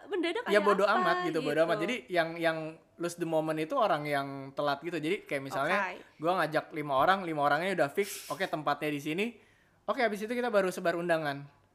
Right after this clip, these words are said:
Speaker 1: Oke.
Speaker 2: "Lu mau di sini apa enggak ya?" segala macam. Ini kita udah fix nih segini.
Speaker 1: Mm-mm.
Speaker 2: Gitu, menurut gue sih itu lebih, lebih
Speaker 1: Lebih make
Speaker 2: efektif
Speaker 1: sense,
Speaker 2: dan,
Speaker 1: ya.
Speaker 2: dan bakal kejadian.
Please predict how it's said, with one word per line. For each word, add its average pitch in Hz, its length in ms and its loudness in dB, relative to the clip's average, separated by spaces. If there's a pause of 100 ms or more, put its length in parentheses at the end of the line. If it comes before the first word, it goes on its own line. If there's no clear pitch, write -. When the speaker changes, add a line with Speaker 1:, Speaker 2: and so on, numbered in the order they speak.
(240)
Speaker 1:
Oke. 226 240 -8
Speaker 2:
"Lu 202 100 4
mau 202 120 4
di 180 100 2
sini 190 160 -2
apa 190 140 0
enggak 175 200 2
ya?" 160 100 0
segala 139 220 -2
macam. 139 200 -8
Ini 190 200 -4 (180)
kita 214 200 0
udah 190 160 4
fix 180 200 -6
nih 156 140 -6
segini. 131 340 -10
Speaker 1:
Mm-mm. 202 400 -12 (240)
Speaker 2:
Gitu, 143 180 -8
menurut 139 240 -6
gue 190 140 0
sih 214 100 -4
itu 202 140 0
lebih, 143 480 -4 (100)
lebih 143 220 -8
Speaker 1:
Lebih - 60 -
make - 20 -4 (180)
Speaker 2:
efektif - 140 -2
Speaker 1:
sense, 220 80 0
Speaker 2:
dan, 175 220 8
Speaker 1:
ya. 170 180 -8 (220)
Speaker 2:
dan 190 180 4
bakal 208 260 6
kejadian. 202 600 0